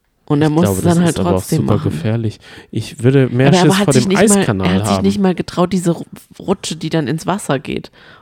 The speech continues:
Speaker 1: runterzurutschen.
Speaker 2: Okay, und dann hat er gebremst unterwegs, oder
Speaker 1: Ja,
Speaker 2: wie?
Speaker 1: es war, war,
Speaker 2: Also
Speaker 1: es
Speaker 2: ich hab
Speaker 1: war
Speaker 2: da immer
Speaker 1: schwierig.
Speaker 2: nur so drehende Leute gesehen. Da war ja irgendwie so ein Hechtsprung, musste man immer. Die Kandidaten sind mittlerweile raus.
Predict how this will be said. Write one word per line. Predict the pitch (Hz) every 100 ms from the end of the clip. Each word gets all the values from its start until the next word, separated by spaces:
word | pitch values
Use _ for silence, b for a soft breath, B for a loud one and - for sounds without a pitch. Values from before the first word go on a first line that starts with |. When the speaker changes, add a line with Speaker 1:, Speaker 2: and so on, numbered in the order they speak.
| -
Speaker 1:
runterzurutschen. | 143 139 - 135 127 - - 139 - _ _
Speaker 2:
Okay, | 107 - 107
und | 104 107
dann | 110
hat | 117
er | 107
gebremst | 110 - 170 - 107
unterwegs, | 95 95 92 95 -
oder | -
Speaker 1:
Ja, | 151 151 156
Speaker 2:
wie? |
Speaker 1:
es | 151 -
war, | 151 147
war, | 156 147
Speaker 2:
Also | 123 123
Speaker 1:
es | 127
Speaker 2:
ich |
hab | 147
Speaker 1:
war | 135
Speaker 2:
da | 135
immer | 131 135
Speaker 1:
schwierig. | 131
Speaker 2:
nur | 131
so | 123
drehende | 123 135 180 156 110
Leute | 104 104 110 104
gesehen. | 101 104 110
Da | 110 104
war | 113
ja | 135 -
irgendwie | 127 123
so | 110
ein | 107
Hechtsprung, | 127 165 - - 165
musste | 170 175 -
man | 170 180
immer. | 175 190 B B B
Die | 135
Kandidaten | 151 147 139 135 139
sind | 131 131
mittlerweile | 127 120 107 107 104
raus. | 107 101 98 190